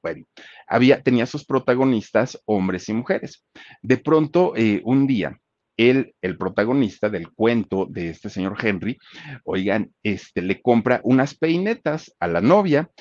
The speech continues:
y, eh, la novia le compra la famosa cadena del reloj. Bueno,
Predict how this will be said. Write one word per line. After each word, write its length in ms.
y, 400
eh, 360
la 120
novia 400
le 140
compra 520
la 200
famosa 460
cadena 420
del 180
reloj. 440
Bueno, 260